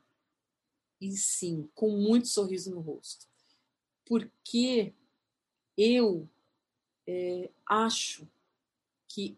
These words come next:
o ano de dois mil e vinte provou uma coisa pra nós. Estar vivo é uma dádiva, é um presente.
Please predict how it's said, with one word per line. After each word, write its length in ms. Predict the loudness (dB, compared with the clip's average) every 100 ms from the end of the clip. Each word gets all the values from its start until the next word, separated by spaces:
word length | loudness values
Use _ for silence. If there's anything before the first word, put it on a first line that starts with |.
| _
o 280 | -4 2 4
ano 180 | 4 4
de 60 |
dois 180 | 4 4
mil 140 | 4 -2
e 20 |
vinte 240 | -4 -4
provou 280 | -2 0 0
uma 80 | -4
coisa 380 | 2 4 4 2
pra 200 | -4 -6
nós. 560 | -8 -10 -12 -14 -16 _ _ _ _ _ _ _ _ _ _
Estar 360 | -12 -4 0 0
vivo 320 | 0 -4 0
é 20 |
uma 140 | 0 0
dádiva, 520 | -2 -2 -4 -10 -14 -20 _ _ _ _ _ -10
é 60 | -8
um 120 | -6
presente. 920 | 0 2 2 -2 -8 -10 -10 -10